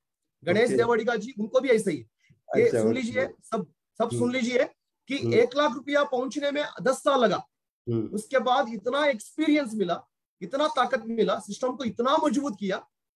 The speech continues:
Speaker 2: हम्म।
Speaker 1: एक लाख से सोलह लाख, उन्नीस लाख पहुंचने में
Speaker 2: हम्म।
Speaker 1: मात्र तीन साल लगा।
Speaker 2: ओके।
Speaker 1: यही होता है एक्सपोनेंशियल growth, passive income, exponential growth। और कितना बड़ा जादू किया,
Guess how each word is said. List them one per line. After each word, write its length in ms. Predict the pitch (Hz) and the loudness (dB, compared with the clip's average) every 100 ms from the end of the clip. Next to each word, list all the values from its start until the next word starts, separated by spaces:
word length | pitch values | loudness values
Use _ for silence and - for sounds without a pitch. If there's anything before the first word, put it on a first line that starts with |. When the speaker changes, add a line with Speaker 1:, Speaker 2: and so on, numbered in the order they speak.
| _ 101 | _ -12
Speaker 2:
हम्म। 200 | 98 156 | -8 0
Speaker 1:
एक 200 | 226 - | 0 2
लाख 180 | 254 269 | 0 -2
से 260 | - 269 302 - _ _ _ | 0 0 0 -6 _ _ _
सोलह 300 | - 202 233 | -2 2 4
लाख, 260 | 247 247 262 - _ | 4 4 2 -6 _
उन्नीस 460 | 196 233 294 302 240 | -2 4 4 4 2
लाख 160 | 240 | -2
पहुंचने 460 | - 214 226 254 220 | -2 -2 -4 -2 -2
में 140 | 170 | -2
Speaker 2:
हम्म। 540 | 214 - _ _ - 170 | -4 -8 _ _ -6 -2
Speaker 1:
मात्र 300 | 220 247 262 | -2 0 0
तीन 340 | - 240 240 | 0 -4 -4
साल 220 | 202 208 | -2 0
लगा। 240 | 160 120 - _ _ _ _ _ _ _ _ - | 0 -4 -8 _ _ _ _ _ _ _ _ -6
Speaker 2:
ओके। 260 | 180 180 | -4 0
Speaker 1:
यही 100 | 226 | 2
होता 240 | 254 240 226 | 2 2 0
है 80 | |
एक्सपोनेंशियल 600 | 233 185 - 240 220 240 | 0 -6 0 0 2 0
growth, 200 | 208 185 - _ _ - | 2 0 -2 _ _ -2
passive 340 | 220 - 254 | -2 -2 -2
income, 340 | 226 214 262 - - | 0 2 0 -2 -4
exponential 500 | 175 - 240 214 233 | -4 2 0 2 2
growth। 380 | 214 208 277 - _ _ - | 4 4 4 0 _ _ 4
और 320 | 202 214 208 - - | 6 6 4 0 -10
कितना 240 | 170 226 | -4 0
बड़ा 140 | 214 202 | 2 2
जादू 300 | 185 185 214 | 2 0 -4
किया, 280 | 226 226 | 0 0